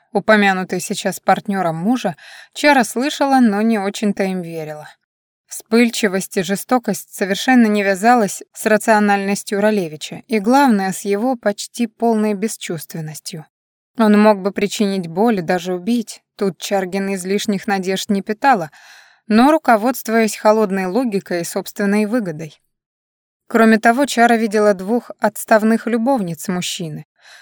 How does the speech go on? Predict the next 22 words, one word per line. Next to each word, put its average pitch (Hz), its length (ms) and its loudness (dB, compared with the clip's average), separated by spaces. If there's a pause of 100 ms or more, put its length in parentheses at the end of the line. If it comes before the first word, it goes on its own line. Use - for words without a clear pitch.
(140)
злых 220 420 0
и 214 60 4
обиженных 208 580 4
на 202 120 4
Ролевича 202 520 2
за 180 140 -2
его 185 180 0
скупость, 208 640 -6
и 190 60 -6
вполне 185 440 0
допускала, 202 640 -4
что - 240 -8
слухи 226 400 -2
такие 165 400 -10
могли 175 360 -2
распустить - 640 -6
именно 220 540 0
они 190 480 0 (440)
из-за 233 300 0
чрезвычайной 208 840 0
прижимистости 202 1000 0
артефактора. - 840 -10